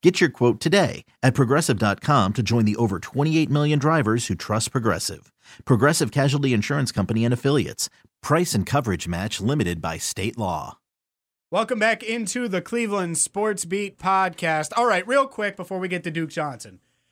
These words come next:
Speaker 2: The Akron Rubber Ducks have a new menu this year, including the O B J dog. I love it. I love it.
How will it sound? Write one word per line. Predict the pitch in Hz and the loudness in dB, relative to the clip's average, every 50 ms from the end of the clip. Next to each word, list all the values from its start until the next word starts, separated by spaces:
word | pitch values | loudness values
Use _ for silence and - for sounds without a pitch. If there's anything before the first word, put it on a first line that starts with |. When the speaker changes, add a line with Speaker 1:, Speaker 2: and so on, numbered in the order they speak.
| _ _ _ _ _ _ | _ _ _ _ _ _
Speaker 2:
The | 135 180 - - - | -8 -8 -6 -4 -2
Akron | 185 220 247 262 - - 285 285 269 | -2 -2 -2 -4 -6 -6 -4 -4 -2
Rubber | 233 202 202 190 180 170 | 0 0 0 0 -2 -4
Ducks | 143 139 120 95 87 - - - - - - _ _ _ _ _ _ _ _ _ _ _ _ _ _ _ _ _ _ _ _ _ | -6 -6 -10 -12 -14 -16 -18 -20 -20 -20 -20 _ _ _ _ _ _ _ _ _ _ _ _ _ _ _ _ _ _ _ _ _
have | - - 170 - 156 | -6 -4 -4 -2 -2
a | 165 | -2
new | 156 151 160 170 190 190 | -2 -2 -2 0 0 0
menu | 175 165 160 170 175 180 190 190 | 0 0 0 0 0 -2 -2 -2
this | 175 185 185 - - | -2 -2 -4 -4 -6
year, | 196 185 180 185 190 190 - _ _ _ _ _ _ _ _ _ _ _ - | -4 -4 -2 -2 -4 -6 -10 _ _ _ _ _ _ _ _ _ _ _ -8
including | 160 160 143 - - - 170 190 202 226 214 214 | -6 -6 -6 -6 -6 -4 -2 0 0 0 0 0
the | 180 190 175 165 - | 0 0 -2 -2 -2
O | - 175 175 180 180 | 0 0 0 0 0
B | 160 185 180 175 | 0 -2 -2 -2
J | 156 139 151 160 156 160 151 | -4 -4 -4 -2 -2 -2 -2
dog. | 143 120 151 151 139 123 104 90 90 - _ _ _ _ _ _ _ _ _ _ _ _ _ _ _ - - - | -4 -4 -6 -6 -6 -6 -8 -10 -14 -20 _ _ _ _ _ _ _ _ _ _ _ _ _ _ _ -20 -8 -2
I | - 175 202 | 0 2 2
love | 185 175 202 220 160 | 4 4 2 2 0
it. | 117 - _ _ _ _ - - _ _ _ _ _ - | -2 -12 _ _ _ _ -20 -20 _ _ _ _ _ -2
I | 202 233 302 | 0 2 4
love | 320 359 359 339 277 | 4 4 4 2 2
it. | - - | -2 -14